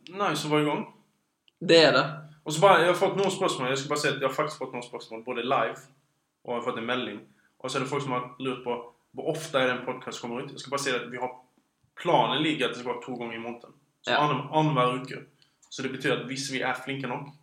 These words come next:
Speaker 1: så vil det bety tjueseks podcast dette året.
Speaker 2: Ja. Det tror jeg vi skal få til.
Speaker 1: Det synes jeg vi får til.
Speaker 2: Men
Speaker 1: Men,
Speaker 2: min-
Speaker 1: ehm, ja, hvis du ikke har noe mer tillegg, så vil jeg bare si en gang godt nytt år til alle folk.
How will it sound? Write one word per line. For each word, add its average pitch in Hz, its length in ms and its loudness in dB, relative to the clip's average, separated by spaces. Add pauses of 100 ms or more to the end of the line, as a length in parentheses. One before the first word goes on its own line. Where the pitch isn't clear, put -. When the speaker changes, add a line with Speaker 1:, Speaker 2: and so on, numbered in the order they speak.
(800)
Speaker 1:
så 127 100 -12
vil 123 120 -2
det 120 100 -10
bety 131 180 -2
tjueseks - 500 -4
podcast 135 380 -4
dette 117 180 -4
året. 107 220 -12 (1080)
Speaker 2:
Ja. 123 140 2 (1300)
Det 127 180 6
tror 127 120 2
jeg 113 40 2
vi 98 120 -2
skal - 100 -10
få 113 160 -8
til. 110 100 -8 (100)
Speaker 1:
Det 123 180 2
synes - 140 -10
jeg 110 120 -6
vi - 60 -16
får 110 140 -10
til. 110 120 -12 (260)
Speaker 2:
Men 135 100 6
Speaker 1:
Men, 147 80 10
Speaker 2:
min- - 120 8
Speaker 1:
ehm, 143 960 6 (680)
ja, 139 40 -8
hvis 139 140 -6
du 160 80 -4
ikke 139 100 -2
har - 80 0
noe 175 100 -2
mer 143 200 -2
tillegg, 135 300 -2
så - 60 -10
vil 139 80 -4
jeg 139 40 -4
bare 147 140 4
si 151 260 0
en 143 180 0
gang 135 280 -2
godt 156 280 0
nytt 147 120 0
år 143 140 0
til 131 80 -4
alle 139 140 0
folk. 147 360 -4